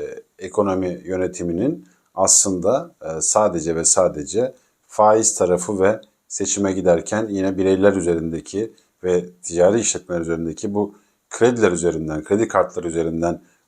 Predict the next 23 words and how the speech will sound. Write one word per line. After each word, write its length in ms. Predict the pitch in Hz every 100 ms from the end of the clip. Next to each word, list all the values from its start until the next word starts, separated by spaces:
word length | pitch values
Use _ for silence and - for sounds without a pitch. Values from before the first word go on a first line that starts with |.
| -
burayı 240 | 92 95
kontrol 320 | 92 92 90
etme 200 | 92 90
çabasını 420 | 82 85 82 - 85
gözlemliyoruz 600 | 85 82 90 92 92 104
ama 340 | 110 123 - - _ _ _
kamu 260 | 110 107
tarafında 640 | 104 92 90 90 87 110 131 - _ _
herhangi 460 | 95 101 95 87
bir, 360 | 104 - - _
e, 440 | - 85 80 80 78
gelişme 420 | 92 90 - 95
olmadığını 500 | 90 85 76 76 92
ve 40 |
açık 280 | 101 - 101
vermeye 340 | 92 85 104
devam 240 | 107 101 98
ettiğimizi 400 | 90 85 87 113
görüyoruz. 540 | 101 101 82 - - - - - _
Ve 80 | 107
sadece 480 | 107 131 143 123 113
iki 220 | 107 -
ayda 360 | 127 90 110